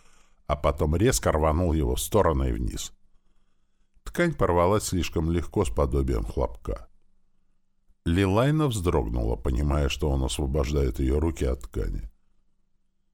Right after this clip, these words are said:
«Антракс, я...» «Молчи»,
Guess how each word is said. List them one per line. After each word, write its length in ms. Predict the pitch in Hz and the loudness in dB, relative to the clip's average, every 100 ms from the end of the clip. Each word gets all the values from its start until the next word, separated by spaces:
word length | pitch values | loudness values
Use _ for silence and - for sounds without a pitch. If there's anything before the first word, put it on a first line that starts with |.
| _ | _
«Антракс, 520 | - 82 80 98 80 - | -6 -4 0 0 0 0
я...» 180 | 80 - - - _ _ _ _ - | 0 -2 -12 -20 _ _ _ _ -8
«Молчи», 800 | 60 71 117 - - - 52 | -4 -4 -4 -8 -8 -4 -4